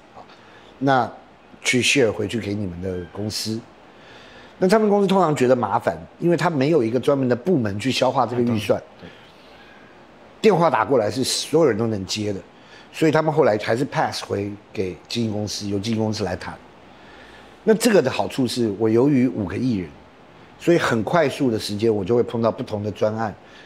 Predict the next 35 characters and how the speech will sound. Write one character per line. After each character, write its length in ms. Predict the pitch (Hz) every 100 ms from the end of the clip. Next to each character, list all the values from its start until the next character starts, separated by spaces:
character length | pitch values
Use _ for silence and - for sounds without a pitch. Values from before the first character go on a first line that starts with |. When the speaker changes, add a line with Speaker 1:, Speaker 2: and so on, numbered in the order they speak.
| - -
Speaker 1:
跟 200 | - 127
不 80 | 135
同 220 | - 104
的 80 | 104
广 260 | 95 95 92
告、 260 | 131 107
不 140 | 92 127
同 240 | 113 104
的 380 | 110 104 98 90 - - - 117 139 143 123
平 260 | 98 104 127
面、 280 | 143 113 98
不 120 | 139
同 240 | 110 104
的 120 | 107
报 280 | 113 - 127
道、 240 | 113 101 85
不 120 | 135
同 260 | 131 107 110
的 380 | 113 107 101 95 - - - - - - -
商 300 | - 143 139
品 200 | 127 101 - - - - -
啊， 140 | 95 90
等 180 | - 131
等。 140 | 156 - - - - - - - -
你 100 | 131
在 140 | 190
这 100 | 175
个 100 | 190
过 180 | 147 147
程 180 | 117 113
中， 180 | 117 110
甚 160 | 143
至 100 | 120
戏 280 | 120 - 117
剧 220 | 92 110